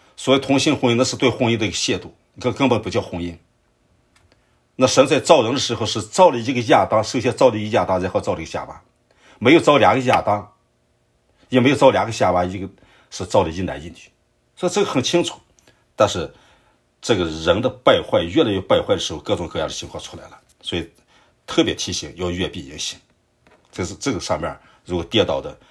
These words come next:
不悔改，那是很麻烦的。第四节，要你们个人晓得怎样用圣洁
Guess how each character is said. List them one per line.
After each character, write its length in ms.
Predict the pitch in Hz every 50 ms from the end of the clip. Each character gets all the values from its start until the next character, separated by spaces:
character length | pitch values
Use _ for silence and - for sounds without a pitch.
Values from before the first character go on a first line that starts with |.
| _ _
不 100 | - 131
悔 220 | 120 - - 82 90
改， 180 | - - - -
那 100 | - 82
是 60 | 76
很 120 | - - 82
麻 140 | 69 71 76
烦 140 | - -
的。 60 | - _ _ _ _ _ _ _ _ _ _ _ _ _ _ _ _ _ _ _ _ _ _ _ _ _ _ _ _ _ _ _ _ _ _ _ _ _ _ _ _ _ _ _ _ _ _ _ _
第 80 | - 131
四 200 | 117 - 311 240
节， 260 | - - 143 - - _ _ _ _ _ _ _ _ _ _ _ _ _ _ _ _ _ _ - - - -
要 180 | 113 131 143 139
你 80 | 120
们 160 | 120 117 107
个 160 | - - 170 123
人 100 | 107 107
晓 300 | 104 - - 123 107 -
得 140 | 98 98
怎 300 | 101 - - - 104 92
样 180 | 117 139 131 113
用 160 | 110 139 120
圣 440 | - - - - 214 202 165 120 95
洁 380 | - - - 82 92 110 -